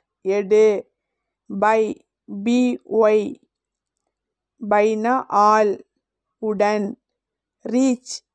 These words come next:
சேருதல். but, ஆனால். hit, அடி. ஹாய் ஃப்ரெண்ட்ஸ். sentences in daily use.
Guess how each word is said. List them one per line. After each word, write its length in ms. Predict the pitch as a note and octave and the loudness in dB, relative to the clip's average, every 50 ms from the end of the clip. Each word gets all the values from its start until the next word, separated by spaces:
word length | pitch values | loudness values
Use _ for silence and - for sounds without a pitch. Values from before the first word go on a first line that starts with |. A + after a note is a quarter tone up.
| _ _ _ _ - - | _ _ _ _ -6 -2
சேருதல். 760 | A3+ G#3+ A3 A3 A3 G#3 G3+ F#3+ F#3+ F#3+ G3+ G3+ G#3+ G3 - - _ _ _ _ _ _ _ _ _ _ - G#3 G3+ | 0 2 4 4 2 2 2 2 2 2 2 2 2 0 -2 -4 _ _ _ _ _ _ _ _ _ _ -14 -6 -2
but, 240 | A3+ A#3 A#3+ A#3+ - _ _ _ _ _ _ _ | 0 0 0 -2 -4 _ _ _ _ _ _ _
ஆனால். 1000 | _ - G#3+ A3 G#3+ G#3+ G#3+ G#3 G3+ G3 G3 G3 G3+ G#3 G#3 G#3 G3+ A3+ - - _ _ _ _ _ - | _ -6 -4 -2 0 0 0 0 -2 0 0 2 2 2 2 2 0 -2 -6 -12 _ _ _ _ _ -6
hit, 240 | - C#4 C4+ B3 - - - - _ _ _ | -4 -2 -2 -4 -6 -10 -20 -20 _ _ _
அடி. 800 | _ - G3+ G3+ G3 F#3+ F3+ G#3 G#3 G#3+ G#3+ G#3 F#3+ - _ _ _ _ _ _ _ _ _ _ _ _ _ _ _ _ _ _ _ _ _ _ _ _ _ _ _ _ _ _ _ _ _ _ _ _ _ _ _ _ _ _ _ _ | _ -6 -4 -2 -2 -2 0 0 0 2 0 0 -2 -4 _ _ _ _ _ _ _ _ _ _ _ _ _ _ _ _ _ _ _ _ _ _ _ _ _ _ _ _ _ _ _ _ _ _ _ _ _ _ _ _ _ _ _ _
ஹாய் 300 | - A3+ A3+ A#3 C4+ D#4+ D4 - - | -6 -4 -2 -2 -2 -4 -8 -8 -6
ஃப்ரெண்ட்ஸ். 640 | - A3+ A#3 A#3 A3+ A3+ A3+ A#3 A3+ A3+ - - - _ _ _ _ _ _ _ _ _ _ _ _ _ _ _ - - | -4 -2 0 0 0 0 -2 -2 -4 -6 -10 -20 -20 _ _ _ _ _ _ _ _ _ _ _ _ _ _ _ -8 -4
sentences 640 | B3+ A3+ A3 A3+ A#3 B3+ C#4 D4 C#4+ - D#4 D#4 D#4 D4+ - _ - | -2 -2 -2 -2 -2 -4 -4 -6 -4 -4 -2 -2 -2 -4 -8 _ -8
in 280 | G#3+ G#3+ A3 A#3 A3+ - | -4 -4 -4 -4 -4 -6
daily 640 | - A3+ G3+ G#3 G#3 G#3+ G#3+ A3 G#3+ G#3 G3 F3+ | -6 -4 0 0 0 0 0 -2 -2 0 0 0
use. 320 | F3 - - - - - | 0 0 -4 -10 -16 -18